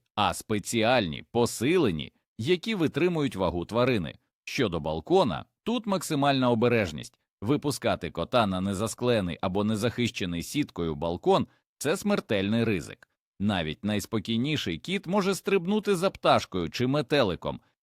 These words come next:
підкоряючись інстинкту. Тому, якщо балкон не обладнаний належним чином, краще не ризикувати. Новий вид з вікна стане для кота чудовою розвагою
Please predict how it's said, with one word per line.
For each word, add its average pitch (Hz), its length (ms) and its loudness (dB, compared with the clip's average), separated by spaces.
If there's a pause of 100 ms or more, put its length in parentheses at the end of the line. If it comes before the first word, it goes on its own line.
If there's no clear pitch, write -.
(100)
підкоряючись 98 880 -2 (120)
інстинкту. 98 800 -2 (360)
Тому, 135 320 2
якщо 92 360 -2
балкон 113 520 2
не 120 100 4
обладнаний 85 640 2
належним 95 560 0
чином, 117 400 0 (340)
краще 170 580 2 (200)
не 113 260 6
ризикувати. 82 840 -2 (340)
Новий 175 400 6
вид 165 220 4
з 143 80 -6
вікна 156 440 0
стане 98 420 0
для 92 180 0
кота 135 360 2
чудовою 117 680 2
розвагою 160 600 2